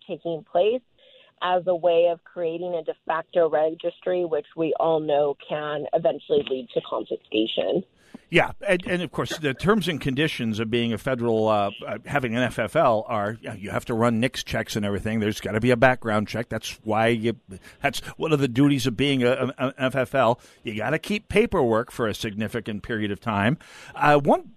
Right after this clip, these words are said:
Speaker 2: presumes there might have to be some other federal hoops to jump through. I mean, this is yet another lawyer make work act. Uh, Beth Baumann. And, and,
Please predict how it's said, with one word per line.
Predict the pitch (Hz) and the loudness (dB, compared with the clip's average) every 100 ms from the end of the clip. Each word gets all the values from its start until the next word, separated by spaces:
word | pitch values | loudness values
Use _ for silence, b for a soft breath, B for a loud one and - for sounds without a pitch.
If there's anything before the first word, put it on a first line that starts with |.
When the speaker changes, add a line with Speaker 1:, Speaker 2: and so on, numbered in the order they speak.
| - | -2
Speaker 2:
presumes | 165 127 262 208 120 | 0 4 4 4 0
there | 147 127 | -2 0
might | 156 131 | 0 2
have | 160 - | 0 0
to | |
be | 139 147 | -2 -2
some | 135 156 151 | 0 0 0
other | 180 131 | 2 2
federal | - 127 110 107 | 2 0 2 0
hoops | 95 - - | 0 -2 -6
to | 110 | -4
jump | 107 101 | -2 -2
through. | 110 | -2
I | 110 | -4
mean, | |
this | 147 131 | -4 -6
is | 110 | -4
yet | 131 135 | -2 0
another | 139 147 139 | 0 2 2
lawyer | 113 117 139 123 | 4 4 4 2
make | 113 156 117 | 2 0 -2
work | 95 - | -6 -6
act. | 92 85 - B B B B | -10 -10 -14 B B B B
Uh, | 117 98 92 | 0 2 2
Beth | 85 87 - | 0 -4 -6
Baumann. | 87 90 143 156 170 - - | -4 2 4 4 2 -4 0
And, | - 180 | 2 2
and, | - | -4